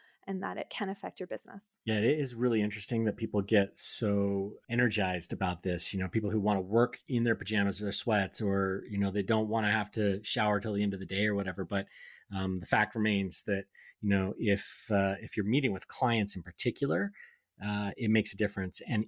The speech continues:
Speaker 2: it can even make a difference in your own approach to work if you're somewhat dressed up, dressing professionally, approaching work like work and not like a hobby.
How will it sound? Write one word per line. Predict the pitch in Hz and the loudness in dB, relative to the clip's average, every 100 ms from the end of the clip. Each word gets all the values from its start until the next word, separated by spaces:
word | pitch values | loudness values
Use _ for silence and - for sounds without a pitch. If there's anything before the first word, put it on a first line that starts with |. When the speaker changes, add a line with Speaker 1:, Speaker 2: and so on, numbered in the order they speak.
| - | -4
Speaker 2:
it | 123 | -4
can | 127 117 | -2 -2
even | 139 135 131 | 0 0 2
make | 123 113 | 0 0
a | |
difference | 107 110 - 110 101 - - | 0 -2 0 0 0 0 -4
in | 113 107 104 | -2 2 2
your | 101 95 101 - | 2 0 -2 0
own | 110 | 0
approach | 101 - 101 92 - | 0 0 -2 0 -2
to | 95 | -2
work | 92 95 92 | -4 -4 -6
if | 90 - | -12 -8
you're | 95 92 90 - - _ | -4 -4 -6 -12 -20 _
somewhat | - 131 117 | -2 0 0
dressed | 120 107 - | 0 -2 0
up, | 107 92 - | 0 0 -2
dressing | 113 107 110 | 0 2 0
professionally, | 104 - 101 - 104 95 | -4 0 2 2 0 -2
approaching | 87 110 107 110 101 101 101 101 | 2 2 2 2 2 0 -4 -6
work | 95 101 101 98 | 2 4 2 -4
like | 98 95 - | -2 -2 -2
work | 95 95 - | -4 -4 -4
and | 92 | -6
not | 95 95 | -6 -12
like | 98 95 | -12 -12
a | - | -12
hobby. | 95 92 90 | -10 -8 -10